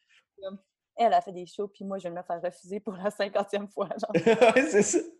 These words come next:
Speaker 2: <laughs>
Speaker 1: Fait que là, je rentre dans la chambre de patin, puis je parle à ma coach, puis je suis comme, « Ouais, j'ai été refusée, nanana », puis tu sais. Puis elle, elle se revient, puis elle est comme, « Hey, moi, euh, je fais des shows depuis genre dix ans,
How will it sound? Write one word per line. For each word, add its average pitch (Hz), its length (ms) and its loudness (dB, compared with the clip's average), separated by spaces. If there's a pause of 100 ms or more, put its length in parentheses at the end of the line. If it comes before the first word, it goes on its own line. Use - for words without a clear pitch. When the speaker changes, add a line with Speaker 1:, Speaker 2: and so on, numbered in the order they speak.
(580)
Speaker 2:
<laughs> - 320 -16
Speaker 1:
Fait - 1300 0
que 233 60 -4
là, 320 100 4
je 302 80 -4
rentre 320 220 0
dans 233 100 0
la 208 60 -4
chambre 240 260 -6
de 214 60 -4
patin, 196 340 -8
puis - 120 -14
je - 40 -20
parle 214 160 -2
à 226 60 -8
ma 185 120 -16
coach, 233 300 -6
puis - 80 -20
je - 40 -20
suis - 100 -20
comme, « 170 240 -10 (560)
Ouais, 185 280 -12
j'ai 190 100 -14
été 185 120 -14
refusée, - 500 -20
nanana », 165 360 -14 (100)
puis - 140 -20
tu 170 80 -14
sais. 180 40 -20 (520)
Puis 190 160 -12
elle, - 160 2
elle 214 100 0
se 208 120 -8
revient, 180 340 -2
puis 170 80 -12
elle 160 60 -8
est 160 40 -18
comme, « 165 240 -10 (800)
Hey, 359 120 -4
moi, 285 280 -4
euh, 170 400 -2 (540)
je - 80 -20
fais 262 100 -4
des 277 140 -2
shows 330 200 -4
depuis - 180 -12
genre 180 200 -6
dix 180 220 -14
ans, 302 100 -6